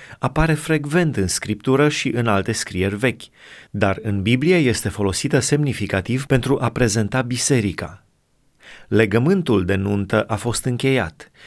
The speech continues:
Citiți în întâi Corinteni, capitolul unsprezece.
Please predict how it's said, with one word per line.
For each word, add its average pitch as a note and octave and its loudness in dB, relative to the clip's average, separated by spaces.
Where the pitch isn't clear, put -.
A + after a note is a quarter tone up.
Citiți C3+ 0
în A#2 0
întâi A2 0
Corinteni, A2+ 0
capitolul G#2 0
unsprezece. F#2+ -2